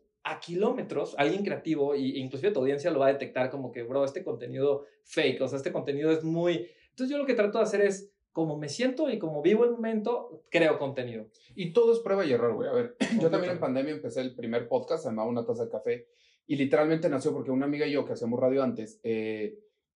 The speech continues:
Speaker 2: cotorreábamos un chorro en pandemia, justamente en pandemia. O sea, agarrábamos, comíamos, porque cada quien estaba chambeando, se venía a chambear a la casa, eh, nos tomamos el café y platicamos de que dos horas. Decíamos,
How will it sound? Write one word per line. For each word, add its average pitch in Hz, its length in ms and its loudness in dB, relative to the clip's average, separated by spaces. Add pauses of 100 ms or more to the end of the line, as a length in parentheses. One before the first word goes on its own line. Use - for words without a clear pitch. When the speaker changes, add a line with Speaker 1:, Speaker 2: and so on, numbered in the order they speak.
(260)
Speaker 2:
cotorreábamos 175 480 4
un 190 100 0
chorro 196 220 4
en - 60 2
pandemia, 165 340 4
justamente 180 400 -8
en 165 60 -6
pandemia. 139 400 -4
O 131 80 -6
sea, 127 120 0 (120)
agarrábamos, 151 560 2
comíamos, 190 460 0
porque 123 200 -6
cada 156 200 4
quien 160 160 -2
estaba 156 220 0
chambeando, 165 460 0
se 156 100 0
venía 127 180 0
a - 20 -6
chambear 143 240 -4
a 135 40 -2
la 127 80 -2
casa, 226 300 -2 (560)
eh, 127 160 0
nos 127 180 2
tomamos 175 260 4
el 190 80 0
café 180 280 2
y 131 80 -2
platicamos 117 440 -4
de - 40 -14
que 107 180 -14 (100)
dos 131 240 -2
horas. - 340 -12 (320)
Decíamos, 131 280 -10